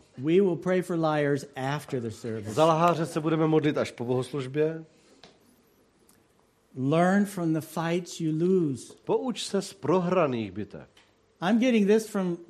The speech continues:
Speaker 1: these are points from professional fighters in all arenas.
Speaker 2: He, tohleto jsou, tohleto jsou, eh, poučky od profesionálních zápasníků ve všech oblastí.
Speaker 1: What can you learn from this loss?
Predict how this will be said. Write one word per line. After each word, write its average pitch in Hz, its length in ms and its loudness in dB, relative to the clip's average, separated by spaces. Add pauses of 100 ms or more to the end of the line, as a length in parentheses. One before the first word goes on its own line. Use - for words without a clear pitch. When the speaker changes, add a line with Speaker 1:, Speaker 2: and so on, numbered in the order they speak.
(120)
Speaker 1:
these 240 220 2
are 196 60 -2
points 226 380 -2
from 165 180 -6
professional 175 640 -6
fighters 156 520 -2 (240)
in 135 160 -2
all 165 220 2
arenas. 143 680 0
Speaker 2:
He, 151 100 0
tohleto 220 340 2
jsou, 220 300 4
tohleto 185 360 0
jsou, 160 440 4
eh, 123 40 -2
poučky 165 600 0
od 147 160 -2
profesionálních 175 760 0
zápasníků 131 640 -2
ve 117 80 -4
všech 113 220 -6
oblastí. 110 480 -8 (320)
Speaker 1:
What 185 340 0 (100)
can 196 200 2
you 196 220 2
learn 151 440 2 (280)
from 143 220 -2
this 143 180 0
loss? 120 500 -6